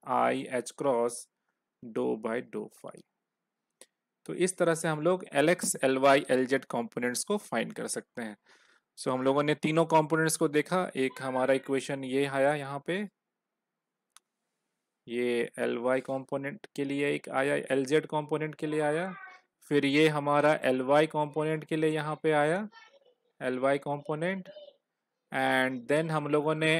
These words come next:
एल एक्स कंपोनेंट फाइंड किया यहाँ पे। यहाँ पे एल एक्स कंपोनेंट जो था वो था इस तरह से, ये, ये एल एक्स कंपोनेंट हम लोगों ने यहाँ पे फाइंड किया। तो इस तरह से हम लोग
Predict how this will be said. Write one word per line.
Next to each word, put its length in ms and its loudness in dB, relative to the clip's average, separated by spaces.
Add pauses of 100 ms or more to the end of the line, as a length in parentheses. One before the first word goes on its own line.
(120)
एल 180 4
एक्स 200 0
कंपोनेंट 580 -2
फाइंड 320 -2
किया 160 0
यहाँ 340 -4
पे। 160 0 (520)
यहाँ 300 4
पे 160 0
एल 240 6
एक्स 180 2
कंपोनेंट 560 2
जो 160 0
था 300 -2 (500)
वो 280 -2
था 240 -4
इस 260 -6
तरह 200 -2
से, 200 -4 (1500)
ये, 240 -2 (300)
ये 180 -6
एल 120 -4
एक्स 160 -8
कंपोनेंट 480 -12
हम 100 -12
लोगों 220 -6
ने 100 -10
यहाँ 140 -12
पे 120 -18
फाइंड 280 -14
किया। 200 -14 (500)
तो 60 -14
इस 200 -8
तरह 180 0
से 140 -6
हम 180 -6
लोग 240 -4